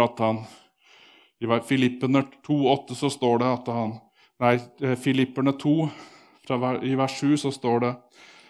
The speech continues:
Han uttømte seg selv i det han tok en tjeners skikkelse på seg, da han kom i menneskers lignelse. Og da han i sin ferd var funnet som et menneske, fornedret han seg selv og ble lydig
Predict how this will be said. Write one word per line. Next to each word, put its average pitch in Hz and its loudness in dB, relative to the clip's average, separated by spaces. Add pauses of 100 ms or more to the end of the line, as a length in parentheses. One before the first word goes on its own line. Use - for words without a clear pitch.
(200)
Han 131 2
uttømte 143 0
seg 151 2
selv 143 0
i 135 -2
det 127 2
han 127 0
tok - -6
en 127 0
tjeners 117 0
skikkelse - -6
på 120 0
seg, 123 -2 (540)
da 117 2
han 127 2
kom 131 -2 (140)
i 120 0
menneskers 120 -2
lignelse. 104 -4 (840)
Og 110 -2
da 139 8
han 160 4
i 147 2
sin 151 -4
ferd 147 4
var 143 4
funnet 139 2
som 139 -6
et 135 -10
menneske, 135 0
fornedret 123 0
han 131 0
seg 139 0
selv 131 0 (560)
og 117 -8
ble 123 6
lydig 123 4